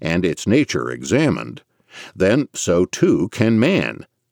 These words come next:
Human beings must also have a specific nature with specific properties that can be studied,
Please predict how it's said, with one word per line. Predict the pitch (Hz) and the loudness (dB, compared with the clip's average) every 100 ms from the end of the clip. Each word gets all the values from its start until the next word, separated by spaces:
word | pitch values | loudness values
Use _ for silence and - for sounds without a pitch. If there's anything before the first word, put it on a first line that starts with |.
| _ _ _ _ _ - - | _ _ _ _ _ -20 -16
Human | - 190 185 151 85 | 0 2 4 2 2
beings | 110 165 78 58 50 - | 2 2 2 -2 -10 -4
must | 95 113 - | 0 2 0
also | - 139 110 - 76 62 | -2 0 0 2 0 0
have | - 71 52 53 | -4 -6 -4 -6
a | - - | -8 -8
specific | - - 90 - 113 92 - | -4 -2 0 2 2 2 2
nature | 90 135 - - - 62 | 2 2 2 -4 -8 -10
with | 67 85 - | -4 -6 -6
specific | - - 104 - 82 80 - - | -10 -4 -2 0 0 0 -4 -8
properties | - 170 - 73 57 - - | -2 0 0 -2 -4 -10 -6
that | 80 85 | -2 -2
can | - 90 73 76 | -2 -2 -2 -2
be | 80 85 | -2 0
studied, | - 147 90 64 - | 0 2 0 -4 -12